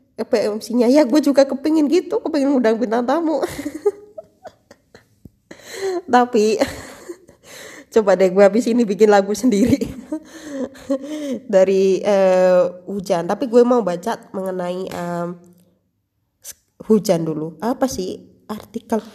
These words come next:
artikel tentang hujan gitu? Gitu aja. Nah, nanti kalau pas, ya,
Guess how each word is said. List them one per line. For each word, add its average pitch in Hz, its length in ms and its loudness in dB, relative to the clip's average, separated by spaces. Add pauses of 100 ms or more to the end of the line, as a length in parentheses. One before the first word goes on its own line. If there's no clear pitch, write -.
(220)
artikel 208 560 0
tentang 185 320 -2
hujan 156 400 -6
gitu? 143 240 -10 (1040)
Gitu 240 240 4
aja. - 320 -4 (720)
Nah, 147 80 -4
nanti 170 240 0
kalau 262 400 4
pas, 190 480 -4 (640)
ya, 208 320 -6